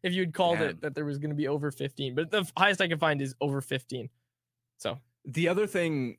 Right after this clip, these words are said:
Speaker 2: we should quickly point out is, yes, the officiating in that Winnipeg game was
Speaker 1: Oh, yeah.
Speaker 2: rough,
Speaker 1: Yeah.
Speaker 2: especially on, like, I didn't like the Höglander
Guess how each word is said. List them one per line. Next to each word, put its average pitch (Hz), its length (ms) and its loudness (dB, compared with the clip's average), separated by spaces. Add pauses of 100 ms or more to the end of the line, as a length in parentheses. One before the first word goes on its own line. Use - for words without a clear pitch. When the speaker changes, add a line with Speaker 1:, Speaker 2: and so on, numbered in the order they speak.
Speaker 2:
we 139 120 0
should 131 220 -4
quickly 139 300 0
point 127 260 0
out 110 180 2
is, 107 440 -4
yes, 151 300 2
the 139 80 -2
officiating 120 460 -2
in 98 80 -4
that 85 140 -6
Winnipeg 90 380 -10
game 78 220 -10
was 78 200 -14 (420)
Speaker 1:
Oh, 135 140 6
yeah. 123 160 2
Speaker 2:
rough, 85 400 -6
Speaker 1:
Yeah. - 80 2
Speaker 2:
especially 185 500 2
on, 147 440 4 (480)
like, 139 240 4 (280)
I 139 140 4
didn't 165 220 2
like 131 340 0
the 123 220 2
Höglander 120 880 0